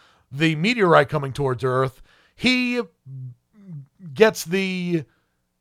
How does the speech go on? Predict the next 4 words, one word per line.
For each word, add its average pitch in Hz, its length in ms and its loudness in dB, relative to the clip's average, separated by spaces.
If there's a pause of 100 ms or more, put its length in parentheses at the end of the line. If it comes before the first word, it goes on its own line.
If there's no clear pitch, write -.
(1040)
his 175 560 2 (180)
new 180 220 0
celebrity 185 540 2
status 143 720 0